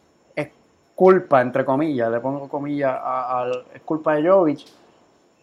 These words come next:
pero yo no creo que Jovic haya tenido el mejor recibimiento en el vestuario tampoco.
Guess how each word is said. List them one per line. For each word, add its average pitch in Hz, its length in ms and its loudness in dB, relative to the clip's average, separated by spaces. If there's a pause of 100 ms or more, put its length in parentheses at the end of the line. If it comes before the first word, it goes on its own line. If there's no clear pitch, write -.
(200)
pero 143 300 2
yo 131 240 0
no 190 180 0
creo 185 340 2
que 156 240 0
Jovic 156 300 0
haya 170 220 0
tenido 165 320 0
el 165 80 -2
mejor 151 1000 -6
recibimiento 143 840 -4
en 147 80 -4
el 143 60 -6
vestuario 139 520 -2
tampoco. 151 580 -4